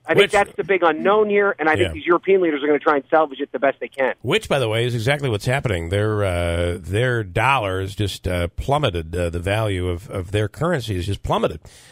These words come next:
Speaker 2: So here's a, a question. Uh, and I, everybody, and I know there are plenty out there that say getting out of the Iran deal is a, is a good thing, but most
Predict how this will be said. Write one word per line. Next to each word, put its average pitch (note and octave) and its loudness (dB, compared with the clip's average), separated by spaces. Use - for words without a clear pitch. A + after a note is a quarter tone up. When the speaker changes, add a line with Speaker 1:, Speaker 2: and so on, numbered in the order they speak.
Speaker 2:
So E3 0
here's F#3+ 0
a, C#3 -6
a C#3 -2
question. A#2+ 0
Uh, C#3+ 0
and D#3 0
I, E3 2
everybody, B2+ 0
and A2 -4
I B2+ 0
know D3 2
there C#3 0
are B2 -4
plenty C#3 0
out B2 0
there A#2 2
that A2 -4
say G#2+ 0
getting A#2+ -2
out A2+ 0
of A2+ -2
the A2 0
Iran G#2 -2
deal G2+ 0
is F2+ -2
a, F#2+ -2
is F#2 -4
a F#2 -2
good G2 -4
thing, F#2+ -2
but F#2+ -6
most C3 -2